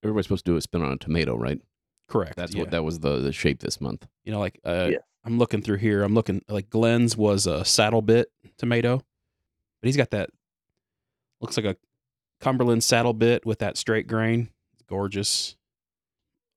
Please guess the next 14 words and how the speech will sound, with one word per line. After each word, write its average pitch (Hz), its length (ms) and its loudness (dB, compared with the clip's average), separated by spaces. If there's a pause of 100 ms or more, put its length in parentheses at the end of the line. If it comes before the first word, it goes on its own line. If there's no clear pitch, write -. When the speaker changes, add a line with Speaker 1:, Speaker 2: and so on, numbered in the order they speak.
(320)
Speaker 2:
Oliphant 123 560 0
Pipes - 680 -2 (640)
has 113 140 4
that 95 160 -2
cool 160 200 2
rustication 98 600 -2
on 85 60 -6
the 85 80 -8
bottom. 87 440 -4
I - 100 -6
really 95 280 -2
like 87 300 -6
that. 92 260 -6
Speaker 1:
Yeah. 85 300 -6